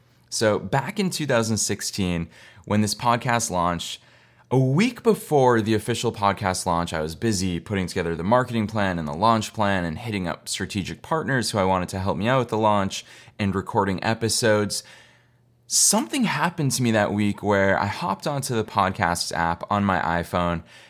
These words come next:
and I was just looking at other entrepreneurs who I either knew personally or I've met a few times, and I was like, "Man, I've met these people. Like, I've been in the same room as them. I've hung out with them. If they can do it,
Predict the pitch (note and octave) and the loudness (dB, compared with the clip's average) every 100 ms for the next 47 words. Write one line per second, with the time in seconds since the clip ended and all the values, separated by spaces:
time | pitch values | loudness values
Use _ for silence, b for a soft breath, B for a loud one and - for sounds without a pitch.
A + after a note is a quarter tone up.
0 | B G#2 G#2+ A2 - F#3 A#2+ A#2 A#2 A2 | B -2 2 0 0 -4 0 0 2 0
1 | F#2 F2+ - - - A2 G#2+ E2+ G2 A2 | 2 2 0 -4 0 4 4 4 2 0
2 | G#2 G2 F#2 F2+ G2 E2+ D#2+ - F2 E2+ | -2 0 0 -2 0 0 -2 -4 -4 -2
3 | F2+ E2+ - D#3 C#3+ C#3+ C3 G2 F2 G#2 | -4 -4 -4 -4 -2 -2 0 0 0 -2
4 | C3 A#2+ B2+ A#2 B2 A#2 A#2 G2+ G2 F#2 | -2 -2 -6 -4 -2 -2 -2 -2 -2 -2
5 | G2 F2+ - - b b b b E3 G3 | -2 -2 -6 -20 b b b b -6 -4
6 | - E3 F#3+ B2+ C#3+ - A#2 F2+ - D#2+ | -4 -4 -2 -2 -2 -4 -6 -6 -8 -6
7 | B1+ A#1 G2+ G#2+ C3 F#3+ G3 D3+ D3+ B2 | -6 -6 -6 -6 -4 -2 -2 -2 -4 -4
8 | F2 A#2 A#2+ F2 D2 - C#3 - A3 B2 | 0 0 0 -2 -4 -4 -6 -4 -2 2
9 | A2+ G2 D#2 C#2+ E2 B2 D3+ F#3+ F#3 G3+ | 2 0 -2 -4 -4 -4 -2 -2 0 0
10 | G3 | -2